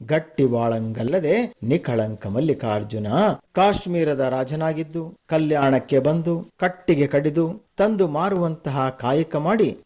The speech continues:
ದಾಸೋಹ ಮಾಡುತ್ತಿದ್ದಂತಹ ಮೋಳಿಗೆಯ ಮಾರಯ್ಯನವರು ಶರಣ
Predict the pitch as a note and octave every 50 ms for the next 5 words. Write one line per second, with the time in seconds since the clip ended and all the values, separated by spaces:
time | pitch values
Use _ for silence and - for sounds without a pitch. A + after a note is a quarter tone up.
0 | - A#2 A#2 C#3 C#3+ F3+ G#3+ - - C4+ C#4 A#3 G#3+ A3 G3+ F#3 F3+ F3+ E3+ E3
1 | - - D#3+ C#3+ C3+ D3 C#3+ C#3+ C#3 - C3+ B2+ C3 B2 B2+ B2 A#2+ A#2 C3+ E3
2 | F3+ E3+ D3+ C3+ C#3 C3+ B2 A#2 A2+ A2 A2+ B2+ D3+ F3 F#3+ G3+ A3 A3 A3+ A#3+
3 | B3+ A#3 C#3 - - _ - - - F#3+ F#3 F3+ F3 E3+ D#3+